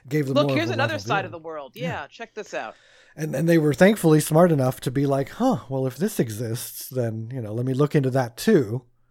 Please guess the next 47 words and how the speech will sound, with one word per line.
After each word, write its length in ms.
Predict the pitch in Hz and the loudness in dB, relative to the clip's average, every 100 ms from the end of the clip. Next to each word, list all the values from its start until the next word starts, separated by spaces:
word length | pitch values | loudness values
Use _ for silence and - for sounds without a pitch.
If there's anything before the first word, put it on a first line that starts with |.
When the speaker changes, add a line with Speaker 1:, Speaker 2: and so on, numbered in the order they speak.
| - _ _ _ _ _ _ _ | -20 _ _ _ _ _ _ _
Speaker 1:
and 160 | 131 123 | -10 -4
learn 300 | 139 180 185 | 0 0 0
from 240 | 135 82 | -2 -8
it." 200 | 95 104 _ _ _ _ _ _ _ _ _ | -12 -18 _ _ _ _ _ _ _ _ _
So 600 | - - - 123 117 117 135 | -20 -14 -8 -6 -6 -8 -8
it 140 | 170 | 0
could 140 | 226 | 2
be 100 | 240 269 | 4 2
a 60 | |
good 200 | 202 247 | 2 0
thing 460 | 247 208 208 262 240 | 4 4 4 -2 -2
that 200 | 185 170 165 | -2 -2 -6
your 160 | 170 170 | -8 -8
child 440 | 160 160 139 143 | -2 0 2 0
is 320 | 143 143 143 - | -2 -4 -8 -6
getting 440 | 143 131 127 131 - | -4 -4 -6 -10 -10
some 240 | - 131 | -6 -4
news 280 | 120 120 117 | -4 -6 -8
from 140 | 131 | -8
YouTube, 460 | 117 117 127 127 147 _ | -6 -6 -4 -6 -8 _
especially 380 | - 156 - 143 | -2 -2 2 0
if 100 | - | 0
they're 100 | 135 | -2
not 220 | 123 107 | -2 -2
looking 280 | 139 - 170 | -2 -2 -4
for 260 | - 110 | -4 -10
it, 80 | 104 | -10
if 100 | 104 | -14
it's 160 | 117 - | -14 -14
just, 160 | 120 - _ | -16 -20 _
you 120 | 123 | -16
know, 180 | 113 - 101 | -16 -18 -10
there. 480 | 117 127 113 127 - _ _ _ | -8 -8 -10 -14 -16 _ _ _
Speaker 2:
He's 200 | 247 202 | -6 -4
just, 220 | 262 - | -4 -2
it, 140 | 254 - | -4 -4
it, 120 | 226 | -10
he's 200 | - 233 | -6 -6
knee 200 | 202 254 | -4 -4
deep 260 | 214 233 220 | -2 -4 -2
into 240 | 226 202 | -4 -2
his 180 | 202 196 | -4 -4
game. 400 | 170 190 240 175 | -4 -2 -2 -4
So 240 | 127 160 156 | -8 -8 -4
I 140 | 156 | -4
Speaker 1:
Mm. 40 | 160 | -4
Speaker 2:
just, 200 | 175 | -8